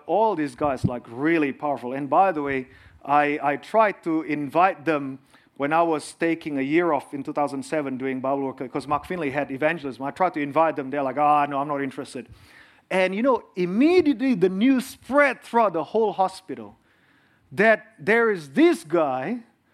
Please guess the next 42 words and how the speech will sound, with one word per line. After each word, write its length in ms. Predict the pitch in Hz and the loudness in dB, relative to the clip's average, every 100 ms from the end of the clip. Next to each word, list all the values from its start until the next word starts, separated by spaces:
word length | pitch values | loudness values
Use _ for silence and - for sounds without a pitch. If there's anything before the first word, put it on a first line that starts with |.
| _ _ | _ _
who 220 | - 233 | -2 2
is 160 | 202 185 | 2 0
so 360 | - 277 277 262 | -4 2 2 2
cool, 580 | - 294 208 185 277 269 _ _ _ _ _ | 2 2 4 2 -2 -6 _ _ _ _ _
did 160 | - 247 | -2 2
not 240 | 240 220 180 | 2 2 4
rock 240 | 262 254 | 4 6
up 200 | 247 226 | 4 4
to 80 | 196 | -2
his 240 | 196 175 | -2 -2
first 320 | - 262 240 | 0 2 2
interview. 680 | 240 214 208 160 180 180 240 247 _ _ - _ _ - | -2 -2 -2 0 2 2 2 -6 _ _ -20 _ _ 0
And 260 | 202 214 - | 2 2 -2
I 120 | 226 | -2
don't 140 | 262 302 | 2 2
know 100 | 262 | 4
why. 260 | 269 196 - | 4 2 0
Every 440 | 269 339 294 359 | 2 2 2 2
one 420 | 311 226 196 202 214 | 4 4 2 0 -2
of 220 | 202 180 | -2 0
my 200 | 226 220 | 0 0
friend 320 | - 247 226 | -2 -2 0
in 120 | 190 | 0
that 240 | 196 254 175 | 0 0 0
year 100 | 180 | 0
was, 220 | 196 202 | 0 0
like, 200 | 202 - | -2 0
asking 440 | 233 285 - 220 | -2 -2 -2 -4
me, 180 | 147 123 - - _ _ _ _ _ _ _ | -4 -8 -10 -12 _ _ _ _ _ _ _
"Sam, 640 | - - 247 247 135 110 _ _ _ - | -16 -4 0 0 -2 -14 _ _ _ -10
that's 220 | 233 - | -10 -8
amazing, 720 | 160 165 269 302 220 165 139 | -6 -2 0 2 2 0 -2
you 120 | 143 | -2
know?" 300 | 180 294 294 - _ - | 0 0 -2 -16 _ -4
And 200 | 165 196 | -2 0
one 160 | 302 | 0
of 100 | 262 | 0
the 80 | 190 | -2
guy, 300 | 165 202 202 | 0 2 2
like, 260 | 175 170 160 | 0 -2 0
one 160 | 226 | 0
of 180 | 220 | -2